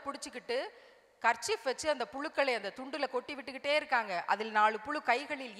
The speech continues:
ஏறி கொண்டிருக்கிறது. அவ்வளோ வலி அந்த பாட்டிக்கு. ஏன்னா அவன் நூறு புழு கீழே கொட்டும் போது ஆயிரம் புழு மூளைக்கு ஏறுது. அவ்வளவு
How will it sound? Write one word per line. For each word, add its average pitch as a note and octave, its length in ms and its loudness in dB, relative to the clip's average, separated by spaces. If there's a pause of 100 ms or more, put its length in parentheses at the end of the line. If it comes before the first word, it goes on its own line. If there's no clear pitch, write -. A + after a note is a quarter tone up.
ஏறி D#4+ 180 2
கொண்டிருக்கிறது. F#3+ 640 -10 (1300)
அவ்வளோ B4+ 360 6
வலி G#4+ 240 12
அந்த F#4 180 10
பாட்டிக்கு. D#4 440 8
ஏன்னா D#4+ 180 6
அவன் D4 180 -6
நூறு F#4+ 200 2 (100)
புழு G4+ 240 2
கீழே F#4+ 260 4
கொட்டும் D#4 320 0
போது E4 180 4 (460)
ஆயிரம் F#4 360 8
புழு F4+ 120 0 (100)
மூளைக்கு F#4+ 360 4 (160)
ஏறுது. E4 280 2 (480)
அவ்வளவு C4+ 400 -2